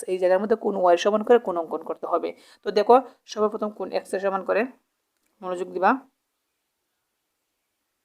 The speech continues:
একটা চাপ দিলাম, সেই যে চাপটা দিলাম সেই চাপটা আমাদের এখানে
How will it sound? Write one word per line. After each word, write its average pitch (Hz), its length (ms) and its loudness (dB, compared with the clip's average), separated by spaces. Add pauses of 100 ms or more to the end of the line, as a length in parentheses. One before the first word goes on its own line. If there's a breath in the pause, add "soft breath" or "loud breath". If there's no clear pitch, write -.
(1080)
একটা 190 280 0
চাপ 196 240 6
দিলাম, 214 240 4
সেই 220 200 4 (140)
যে 220 180 4
চাপটা 208 240 0
দিলাম 226 220 2 (120)
সেই 220 160 2 (120)
চাপটা 214 400 0
আমাদের 185 260 4
এখানে 208 220 2